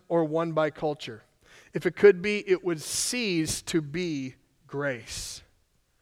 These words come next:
That's why I believe he went first to the shepherds, 'cause they knew they had nothing to give. They knew they had nothing to offer.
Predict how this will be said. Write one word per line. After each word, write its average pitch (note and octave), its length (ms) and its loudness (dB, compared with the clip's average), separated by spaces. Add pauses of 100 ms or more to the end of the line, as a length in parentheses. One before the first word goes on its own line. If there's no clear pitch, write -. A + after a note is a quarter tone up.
(400)
That's E3 160 -2
why F#3+ 180 4
I G3 40 4
believe F#3 420 2
he F3+ 120 -4
went F3+ 200 -2
first - 420 -6
to F3 80 -2
the D#3 80 -6
shepherds, D3+ 520 -4
'cause E3 200 0
they F#3 140 4
knew F3+ 360 2
they F#3+ 180 2
had E3 240 2
nothing E3 480 -2
to E3 100 -2
give. C3 480 -8 (300)
They G3+ 160 6
knew G#3 260 4
they A3+ 180 10
had G3+ 200 6
nothing G3+ 680 0
to G3+ 220 0
offer. F#3+ 480 2